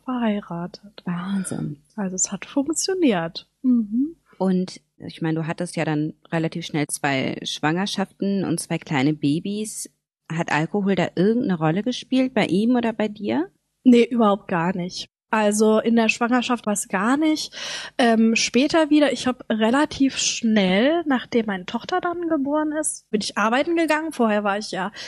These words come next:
Speaker 1: in der Schule, hab mein Fachabi gemacht und dann bin ich im Restaurant abends joggen gegangen. Der Alex ist tagsüber arbeiten gewesen, da hab ich auf die Kinder aufgepasst und wenn er abends nach Hause gekommen ist,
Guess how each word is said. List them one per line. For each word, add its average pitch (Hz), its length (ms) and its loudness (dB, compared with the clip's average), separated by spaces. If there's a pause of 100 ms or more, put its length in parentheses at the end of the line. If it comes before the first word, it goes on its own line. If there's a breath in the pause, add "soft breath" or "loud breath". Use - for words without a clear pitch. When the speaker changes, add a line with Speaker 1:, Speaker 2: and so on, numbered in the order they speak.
(120)
Speaker 1:
in 240 140 6
der 196 100 2
Schule, 277 400 2 (180)
hab 220 200 -6
mein 180 120 -8
Fachabi 285 440 0
gemacht 330 420 -2 (640 loud breath)
und 254 640 4
dann 226 260 2
bin 262 220 4
ich 262 160 2
im 254 120 2
Restaurant 202 840 -2 (100)
abends 220 540 2
joggen 277 260 4
gegangen. 247 320 2
Der 214 140 2
Alex 208 280 -2
ist - 180 -10
tagsüber 202 580 -2
arbeiten 302 500 4
gewesen, 247 840 2
da 214 80 0
hab 208 120 -2
ich 220 140 -4
auf 214 120 -4
die 233 100 -2
Kinder 285 340 2
aufgepasst 233 800 -2
und 214 460 0
wenn 202 160 -2
er 214 240 0
abends 208 340 -2
nach 202 140 -2
Hause 302 340 2
gekommen 240 500 0
ist, 220 240 -8